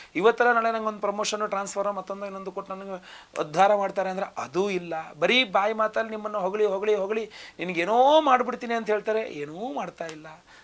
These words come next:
ನಾನು ಹಂಗೇ ಇದ್ದೀನಿ, ಬರೀ ಆಸೆ, ಆಸೆಯ ಕಂಗಳಿಂದ ಕಾಯ್ತಾ ಇದ್ದೀನಿ,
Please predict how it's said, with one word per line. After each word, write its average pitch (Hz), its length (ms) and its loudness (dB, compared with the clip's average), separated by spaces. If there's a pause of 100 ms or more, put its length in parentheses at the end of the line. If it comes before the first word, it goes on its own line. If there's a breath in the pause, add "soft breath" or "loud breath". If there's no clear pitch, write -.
ನಾನು 147 140 -4
ಹಂಗೇ 143 400 -2
ಇದ್ದೀನಿ, 170 480 -8 (300 loud breath)
ಬರೀ 247 200 4
ಆಸೆ, 208 320 4
ಆಸೆಯ 226 500 4
ಕಂಗಳಿಂದ 214 520 0
ಕಾಯ್ತಾ 196 440 2
ಇದ್ದೀನಿ, 180 400 -8